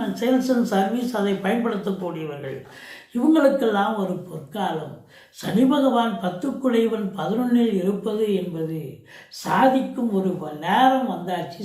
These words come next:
சரித்திரம் படைக்கக்கூடிய ஒரு தருணம் வந்தாச்சு. இருந்தாலும் ராசியை சனி பகவான் பார்க்க போகிறார். இந்த சனி பகவான் ராசியை பார்த்தாலும் ஒரு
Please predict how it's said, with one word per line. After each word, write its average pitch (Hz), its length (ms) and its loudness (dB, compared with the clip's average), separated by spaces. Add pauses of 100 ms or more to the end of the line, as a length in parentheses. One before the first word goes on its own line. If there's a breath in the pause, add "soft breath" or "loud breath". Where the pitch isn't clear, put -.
சரித்திரம் 220 640 -2
படைக்கக்கூடிய 190 800 -2 (100)
ஒரு 156 240 -6
தருணம் 202 500 -4
வந்தாச்சு. 151 520 -8 (580 loud breath)
இருந்தாலும் 262 880 4
ராசியை 240 640 -2
சனி 233 380 -2
பகவான் 220 600 2
பார்க்க 190 400 -2 (120)
போகிறார். 143 480 -8 (400 loud breath)
இந்த 180 200 0
சனி 208 320 2
பகவான் 254 500 4
ராசியை 233 540 0
பார்த்தாலும் 170 640 -4
ஒரு 156 180 -8